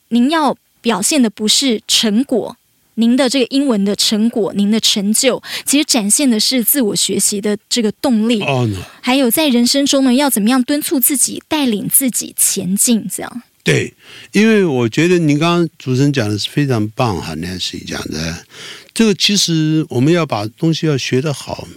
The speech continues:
Speaker 2: 不光是学英语啊，或者是学绘画，你必须要有一个，a very strong driving spirit。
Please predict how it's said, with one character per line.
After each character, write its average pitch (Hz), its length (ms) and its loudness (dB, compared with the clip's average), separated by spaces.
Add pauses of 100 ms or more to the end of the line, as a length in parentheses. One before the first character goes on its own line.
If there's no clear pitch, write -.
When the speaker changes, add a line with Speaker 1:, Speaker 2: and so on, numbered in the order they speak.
(100)
Speaker 2:
不 170 100 -2
光 180 180 0
是 151 160 -4
学 110 220 -4
英 131 300 -2
语 - 160 -10 (160)
啊， - 240 -12 (100)
或 131 140 0
者 110 80 -4 (160)
是 - 260 -14
学 87 220 -8
绘 98 240 -8
画， 80 340 -12 (600)
你 123 180 2
必 156 180 2
须 170 120 2
要 160 100 4
有 127 100 2
一 110 160 2
个， 80 400 -6 (180)
a 104 100 -8
very 170 440 2
strong 92 600 -4
driving 147 840 -2
spirit。 - 720 -6